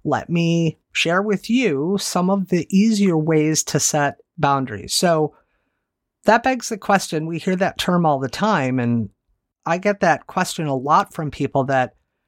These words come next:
"What are boundaries even?" Like, I hear it all the time, but what are they? And the easiest way to kind of define it is imagine it's like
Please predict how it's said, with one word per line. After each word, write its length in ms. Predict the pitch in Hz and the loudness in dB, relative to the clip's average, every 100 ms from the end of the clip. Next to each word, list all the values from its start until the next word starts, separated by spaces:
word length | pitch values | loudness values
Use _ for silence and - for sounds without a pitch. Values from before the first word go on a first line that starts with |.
| _ _ _ | _ _ _
"What 300 | 156 262 320 | 2 2 2
are 240 | 226 320 | 2 2
boundaries 560 | 233 139 123 110 117 104 | 4 2 2 -2 -6 -6
even?" 380 | 117 101 90 95 _ _ _ _ _ _ _ _ _ | -6 -6 -8 -10 _ _ _ _ _ _ _ _ _
Like, 260 | 165 165 - _ _ _ | -2 -2 -8 _ _ _
I 100 | 185 | -4
hear 280 | 196 262 302 | 0 2 4
it 40 | |
all 120 | 262 | 2
the 100 | 262 | 0
time, 380 | 247 - 339 190 | -2 0 2 2
but 240 | 135 123 - - _ _ _ _ _ | 2 0 -2 -12 _ _ _ _ _
what 180 | 120 156 | 0 6
are 200 | 269 359 | 6 4
they? 360 | 208 - - _ _ _ _ _ _ _ _ _ - | -2 -8 -14 _ _ _ _ _ _ _ _ _ 2
And 240 | 254 269 | 4 4
the 120 | 269 | 0
easiest 540 | - 349 403 415 311 - | -2 -2 2 2 2 0
way 300 | 202 202 208 | 2 2 2
to 340 | - 202 180 | 2 2 2
kind 300 | - 190 180 | 2 -2 0
of 100 | 156 | 0
define 480 | 139 120 147 165 139 | -2 -2 0 2 2
it 260 | 113 147 - - - _ _ - | 0 -2 -6 -14 -16 _ _ -4
is 380 | 185 185 180 175 - _ _ - - | 2 4 4 2 -4 _ _ -8 0
imagine 800 | 180 185 190 254 190 190 185 - | 2 4 4 2 0 -2 -2 -4
it's 280 | 190 185 - | -4 -2 -2
like 260 | 175 170 | -2 -2